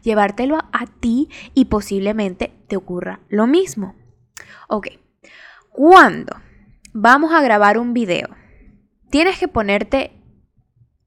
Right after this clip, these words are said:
frente al espejo, mirarte a los ojos, lo cual es súper creepy, pero mirarte a los ojos y preguntarte, "¿Qué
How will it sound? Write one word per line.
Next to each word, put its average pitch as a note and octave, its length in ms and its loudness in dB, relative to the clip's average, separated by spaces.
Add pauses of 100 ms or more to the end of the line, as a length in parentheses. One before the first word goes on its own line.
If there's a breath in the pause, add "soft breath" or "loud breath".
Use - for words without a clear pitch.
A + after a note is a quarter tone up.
frente A3 640 -2
al F#3+ 120 2
espejo, C#4 800 -2
mirarte A#3+ 500 2
a G4 40 0
los C4 260 -2
ojos, F3 380 -2
lo F#3+ 180 -8
cual F3 180 -2
es F3+ 100 -12
súper B3+ 340 -4 (320 soft breath)
creepy, D#3+ 380 -10 (680 loud breath)
pero F#3+ 320 4 (220)
mirarte G3+ 480 0
a - 20 -2
los D#4 200 -4
ojos G#3+ 220 -2
y G#3+ 80 -6
preguntarte, G#3 540 -8
"¿Qué D#4 420 -2